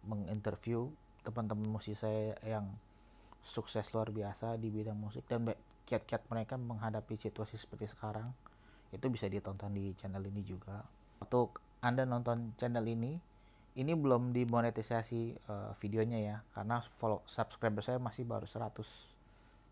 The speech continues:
seratusan lah gitu. Belum eligible untuk, eh, dapat monetisasi dari YouTube. Tapi saya bikin channel ini, memang saya ingin berbagi, eh, informasi, saya ingin berbagi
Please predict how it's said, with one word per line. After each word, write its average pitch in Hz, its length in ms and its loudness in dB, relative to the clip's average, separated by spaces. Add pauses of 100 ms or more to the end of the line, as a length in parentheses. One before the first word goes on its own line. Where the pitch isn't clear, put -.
(140)
seratusan 123 400 6
lah 117 240 4 (160)
gitu. - 160 -10 (160)
Belum 117 400 0 (240)
eligible 117 720 2
untuk, 107 160 -2 (800)
eh, 98 480 -6
dapat 104 320 -2
monetisasi 104 720 -2
dari 101 400 -2
YouTube. 110 320 2 (640)
Tapi 123 240 2
saya 180 160 6
bikin 127 320 2
channel 117 260 2
ini, 110 380 0
memang 120 340 2
saya 139 160 0
ingin 139 220 0
berbagi, 117 720 0
eh, 117 920 -6 (280)
informasi, 123 720 2 (480)
saya 123 160 0
ingin 123 180 0
berbagi 110 1040 0